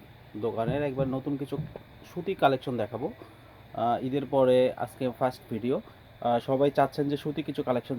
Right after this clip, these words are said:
চাচ্ছেন, ঠিক আজকে সুতি কিছু কালেকশন দেখাবো আপনাদেরকে। আহ, প্রথমে শুরু করতেছি আমাদের ষোলো বিশ আইটেম থেকে শুরু করে, ষোলো বিশ, এটা হলো ষোলো বিশের সাইজ। আহ, ষোলো আঠারো বিশের অনেকগুলো কালেকশন দেখাবো। এটা হলো সিকোয়েন্সের উপরে, আহ, খুব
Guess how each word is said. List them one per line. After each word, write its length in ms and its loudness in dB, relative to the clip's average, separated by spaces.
চাচ্ছেন, 280 -6
ঠিক 120 -4
আজকে 240 0
সুতি 320 -4
কিছু 160 -6
কালেকশন 420 0
দেখাবো 280 -2
আপনাদেরকে। 480 -4
আহ, 720 -10
প্রথমে 340 2
শুরু 120 0
করতেছি 440 -4
আমাদের 300 4
ষোলো 300 4
বিশ 260 2
আইটেম 300 -6
থেকে 240 -6
শুরু 180 -6
করে, 120 -8
ষোলো 180 2
বিশ, 140 -2
এটা 140 -6
হলো 100 0
ষোলো 160 4
বিশের 260 0
সাইজ। 320 2
আহ, 1080 -16
ষোলো 160 -6
আঠারো 220 -8
বিশের 260 -6
অনেকগুলো 360 -4
কালেকশন 360 -6
দেখাবো। 180 -6
এটা 140 -10
হলো 100 -8
সিকোয়েন্সের 440 -6
উপরে, 280 -10
আহ, 720 -12
খুব 120 -10